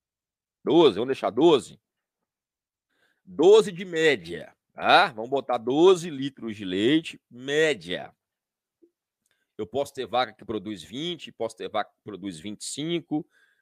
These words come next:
mas a média é doze litros de leite vaca dia, ok?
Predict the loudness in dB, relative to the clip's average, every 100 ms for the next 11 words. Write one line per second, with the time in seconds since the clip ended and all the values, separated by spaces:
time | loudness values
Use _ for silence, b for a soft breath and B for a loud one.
0 | _ -4 0 2 2 2 4 2 0 -2
1 | -4 -4 -4 -10 -8 -8 -8 -10 -10 -10
2 | -14 _ -10 -4 -2 -4 -8 -6 -4 -4
3 | -6 -10 -12 -12 -8 -8 -10 _ _ _
4 | -20 -10 4 8 8